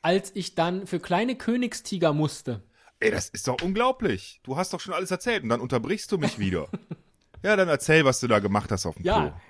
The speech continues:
Speaker 2: Klo. Ja, erzähl's
Speaker 1: Da
Speaker 2: ruhig
Speaker 1: dachte
Speaker 2: allen.
Speaker 1: ich
Speaker 2: Sollen
Speaker 1: für
Speaker 2: die's mal
Speaker 1: eine
Speaker 2: hören?
Speaker 1: Sekunde.
Speaker 2: Nein, eine Sekunde.
Speaker 1: Ups.
Speaker 2: Das reicht bei
Speaker 1: Nein,
Speaker 2: dir.
Speaker 1: ups, dachte ich. Habe ich etwa grad Königsstuhl gemacht?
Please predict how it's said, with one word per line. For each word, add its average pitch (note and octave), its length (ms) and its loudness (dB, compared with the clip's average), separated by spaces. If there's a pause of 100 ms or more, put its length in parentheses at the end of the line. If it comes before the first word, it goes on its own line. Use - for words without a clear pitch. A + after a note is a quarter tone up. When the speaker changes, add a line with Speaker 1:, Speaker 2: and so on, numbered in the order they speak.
(140)
Speaker 2:
Klo. C#3+ 100 -8
Ja, E3+ 120 -4
erzähl's D3 440 6
Speaker 1:
Da B2+ 60 6
Speaker 2:
ruhig - 140 8
Speaker 1:
dachte F2+ 120 -2
Speaker 2:
allen. E2 80 0
Speaker 1:
ich F#2 140 0
Speaker 2:
Sollen D3 100 4
Speaker 1:
für F#3 60 6
Speaker 2:
die's D#3 120 0
mal B2+ 140 8
Speaker 1:
eine A#2+ 120 8
Speaker 2:
hören? G2+ 120 8
Speaker 1:
Sekunde. A3+ 880 0 (720)
Speaker 2:
Nein, A2+ 420 6
eine B2 300 6
Sekunde. D3 640 8
Speaker 1:
Ups. - 580 4 (160)
Speaker 2:
Das F3 220 -2
reicht D#3+ 240 4
bei B2+ 100 8
Speaker 1:
Nein, E3+ 140 4
Speaker 2:
dir. D#3+ 180 4
Speaker 1:
ups, - 440 -2
dachte A#3 320 -4
ich. - 280 -8 (1300)
Habe G#3+ 200 2
ich - 200 -4
etwa A3+ 260 0
grad F3+ 360 -2
Königsstuhl C#4 1000 0
gemacht? E4+ 680 -2